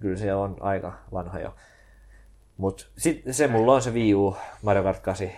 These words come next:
ja Switchillä se tosiaan julkaistiin uudestaan ja vähän parempana nyt vissiin sitten tämän vuoden alussa. Öö, muita pelejä, mitä mä oon, mä oon pelannut Hacky Sackia, mikä on semmonen indie-peli kaksi D, missä sä potkit semmoista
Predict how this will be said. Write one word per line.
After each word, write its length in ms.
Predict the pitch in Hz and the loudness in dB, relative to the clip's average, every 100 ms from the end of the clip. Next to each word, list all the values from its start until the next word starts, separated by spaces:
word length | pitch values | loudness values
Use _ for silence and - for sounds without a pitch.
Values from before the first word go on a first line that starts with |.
| - | -6
ja 200 | 104 92 | -4 -4
Switchillä 420 | - 107 104 95 | -2 -2 -2 -6
se 80 | 90 - | -8 -6
tosiaan 420 | 101 107 98 98 - | -2 0 2 0 -4
julkaistiin 440 | 104 101 98 - 107 | -2 0 -2 0 2
uudestaan 500 | 104 95 - 95 92 | 2 0 -2 -2 0
ja 80 | 90 | 0
vähän 160 | 98 | -2
parempana 580 | 101 98 92 87 87 87 - | -2 -2 -2 -4 -6 -8 -10
nyt 200 | 90 87 | -12 -10
vissiin 360 | 95 90 - 87 | -8 -8 -8 -8
sitten 280 | 87 - 90 | -8 -12 -12
tämän 280 | - 92 87 | -6 -4 -2
vuoden 220 | 90 90 | -2 0
alussa. 380 | 90 87 - - - - - - - - - - | -2 -2 -10 -16 -16 -18 -18 -20 -20 -20 -6 2
Öö, 480 | 98 95 95 95 95 - - - - - _ _ _ _ - - | 4 4 2 0 -4 -16 -20 -20 -20 -20 _ _ _ _ -10 -4
muita 240 | 120 117 | -2 0
pelejä, 220 | 107 117 | 4 4
mitä 140 | 110 110 | 4 2
mä 80 | |
oon, 180 | 107 104 - | 2 -2 0
mä 80 | |
oon 60 | 117 | 2
pelannut 300 | 120 120 104 - | 2 0 -2 -4
Hacky 240 | 151 143 | 0 0
Sackia, 760 | 110 135 143 - - 143 147 151 - | 2 0 0 -8 -6 -2 -2 -4 -8
mikä 380 | 107 104 101 | -8 0 2
on 340 | 95 101 101 95 _ - | 2 0 -2 -12 _ -16
semmonen 500 | - 113 104 104 104 | -4 -2 -2 -2 -2
indie-peli 580 | 120 113 104 104 101 101 | -2 0 -2 0 0 2
kaksi 340 | 104 - - | 0 0 -4
D, 180 | 101 95 | -2 -2
missä 300 | 95 98 98 | -6 -10 -6
sä 300 | 104 92 - - - 95 | -2 -2 -2 -12 -16 -8
potkit 480 | - 107 - - - | 0 0 -2 -12 -10
semmoista 420 | - 98 98 - | -10 -8 -10 -14